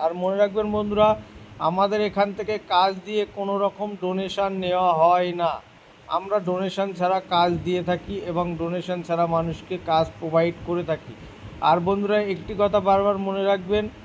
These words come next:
আমাদের, উম, অফিস লোকেশন হচ্ছে কলকাতা নিউ টাউন, কলকাতা নিউ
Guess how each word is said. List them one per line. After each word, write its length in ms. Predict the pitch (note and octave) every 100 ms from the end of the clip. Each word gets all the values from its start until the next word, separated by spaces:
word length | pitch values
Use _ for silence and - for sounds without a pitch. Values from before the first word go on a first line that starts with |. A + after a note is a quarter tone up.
| - - -
আমাদের, 480 | - E3+ G3 G3+ G#3 G3+
উম, 380 | - E3+ F#3 F#3+ F3
অফিস 260 | F3 A3+ F#3+
লোকেশন 440 | G#3 G3+ G#3 F#3 G#3
হচ্ছে 280 | G3+ - G#3+ G3+ G3
কলকাতা 520 | G3+ G3 G#3 G3+ G#3
নিউ 300 | F#3+ F#3 G3 G3+ G3
টাউন, 340 | G3 G3+ G#3 G#3 -
কলকাতা 480 | G3 G3+ G#3 G3+ G#3+
নিউ 260 | G3 G3